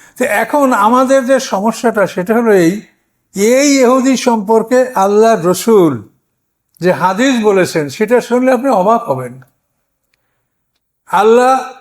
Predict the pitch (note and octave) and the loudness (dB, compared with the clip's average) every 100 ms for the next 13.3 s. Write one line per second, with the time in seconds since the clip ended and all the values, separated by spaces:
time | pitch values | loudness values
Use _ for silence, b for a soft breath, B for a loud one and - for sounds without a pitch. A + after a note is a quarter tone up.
0 | - F#3 B3 A#3 A#3+ B3 C#4 - G#3 A#3 | -4 -2 0 2 0 0 -2 -2 -2 0
1 | A#3+ A#3+ A3+ A3+ A3+ A3+ G3 G3 F3 F#3 | 0 -2 0 0 0 0 0 0 -2 -4
2 | A3+ _ _ _ _ _ _ _ _ _ | -8 _ _ _ _ _ _ _ _ _
3 | _ _ _ _ _ _ _ _ _ - | _ _ _ _ _ _ _ _ _ -4
4 | A3 B3+ B3+ B3+ C4 B3+ B3 A#3+ - _ | -2 0 0 0 0 0 0 -4 -12 _
5 | _ _ _ _ _ _ _ _ _ _ | _ _ _ _ _ _ _ _ _ _
6 | _ _ _ _ _ _ _ _ - F#3+ | _ _ _ _ _ _ _ _ -2 -2
7 | A3+ - B3 A#3+ A3+ G#3+ G3+ E3+ E3 - | -2 0 0 0 -2 0 0 0 0 -4
8 | - _ _ _ _ _ _ _ _ _ | -14 _ _ _ _ _ _ _ _ _
9 | _ _ D3+ D#3+ F#3+ F#3+ G#3+ - A#3+ A3+ | _ _ -6 -2 -2 -2 -4 -4 -4 0
10 | A#3+ B3 A3+ G#3+ G3+ - _ _ _ _ | 2 2 2 2 0 -6 _ _ _ _
11 | _ _ _ _ _ _ _ _ _ - | _ _ _ _ _ _ _ _ _ -8
12 | F3+ F#3+ G3 G3 G3+ G3 - F3 D#3+ D#3 | -4 -2 -2 -2 -2 -2 -2 -2 0 -2
13 | E3 C3+ | -2 -4